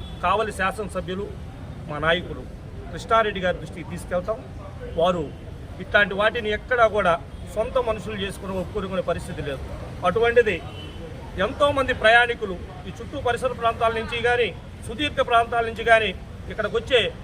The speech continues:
ప్రయాణికుల్ని భయకంపితుల్ని చేసే విధంగా దాడులు జరిగితే వారు సహించరు. వారు బయట ఊర్లో ఉన్నారు, రాగానే వారికి తెలియజేస్తాం విషయాన్ని కూడా అంతా. ముఖ్యంగా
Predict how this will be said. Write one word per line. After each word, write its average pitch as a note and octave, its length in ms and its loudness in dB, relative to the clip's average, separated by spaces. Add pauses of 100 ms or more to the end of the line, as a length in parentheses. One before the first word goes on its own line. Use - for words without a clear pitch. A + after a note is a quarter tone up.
(100)
ప్రయాణికుల్ని B3+ 600 2
భయకంపితుల్ని C4 880 -2
చేసే A3+ 300 2
విధంగా G#3+ 440 2
దాడులు G#3+ 340 0
జరిగితే G#3 360 -4
వారు F3 200 0
సహించరు. F3+ 640 -2 (560)
వారు F3+ 380 4 (840)
బయట F#3 200 2
ఊర్లో G#3+ 260 2
ఉన్నారు, A3 400 2
రాగానే G#3 520 4 (120)
వారికి F3 240 0
తెలియజేస్తాం A3 720 0 (340)
విషయాన్ని A3+ 360 2
కూడా A#3 180 2
అంతా. A3+ 300 0 (920)
ముఖ్యంగా A#3+ 640 4